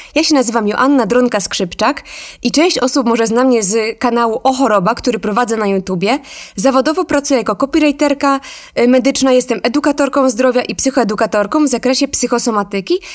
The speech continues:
i pracuję między innymi w Centrum Zdrowia Psychicznego.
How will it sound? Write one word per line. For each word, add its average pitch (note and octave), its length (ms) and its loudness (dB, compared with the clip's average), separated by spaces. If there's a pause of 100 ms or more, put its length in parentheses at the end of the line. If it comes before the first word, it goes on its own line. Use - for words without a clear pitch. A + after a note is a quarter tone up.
(140)
i E4+ 100 -2
pracuję D#4+ 360 2
między A3+ 260 2
innymi B3+ 280 2
w - 60 -8
Centrum C4+ 380 0
Zdrowia G#3 340 -2
Psychicznego. G3 720 -2